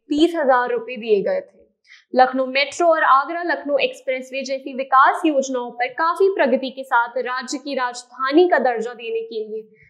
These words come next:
विशेष ध्यान दिया गया था। ग्रेटर नोएडा के बीच जल्द ही एक नया मेट्रो रेल नेटवर्क विकसित किया जाएगा।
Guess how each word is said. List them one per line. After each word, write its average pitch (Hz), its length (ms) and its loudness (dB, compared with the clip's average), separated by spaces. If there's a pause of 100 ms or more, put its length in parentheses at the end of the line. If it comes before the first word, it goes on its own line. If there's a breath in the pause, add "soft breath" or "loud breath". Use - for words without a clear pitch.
(120 soft breath)
विशेष 269 520 2
ध्यान 277 480 6
दिया 247 220 2
गया 190 220 -2
था। - 260 -20 (560 soft breath)
ग्रेटर 269 440 4
नोएडा 277 380 -2
के 311 140 -4
बीच 262 320 -8
जल्द 330 280 2
ही 370 200 2
एक 254 100 -6
नया 269 240 0
मेट्रो 254 400 -6
रेल 285 300 -2
नेटवर्क 262 480 -4
विकसित 247 600 -6
किया 220 200 -2
जाएगा। 190 480 -4